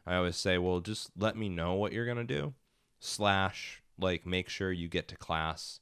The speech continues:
on time." Like, even if you're gonna come in for a minute and then take a lap, like, or take,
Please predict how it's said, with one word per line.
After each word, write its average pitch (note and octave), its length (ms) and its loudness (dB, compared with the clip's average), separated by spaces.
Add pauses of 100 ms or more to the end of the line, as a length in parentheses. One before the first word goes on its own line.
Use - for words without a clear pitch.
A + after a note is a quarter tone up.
(160)
on E2+ 200 -2
time." E2 420 -4 (240)
Like, F#2 220 -2
even A#2 220 0
if A#2 120 -4
you're G#2+ 100 -4
gonna F#2 160 0
come F2+ 220 -4
in F#2 140 0
for F2 180 -2
a D#2+ 60 0
minute E2+ 520 -2 (360)
and F2+ 120 0
then F2 120 0
take F2 240 -4
a E2 60 -2
lap, D#2 440 -2 (520)
like, E2 360 0
or E2+ 80 -2
take, E2 400 -2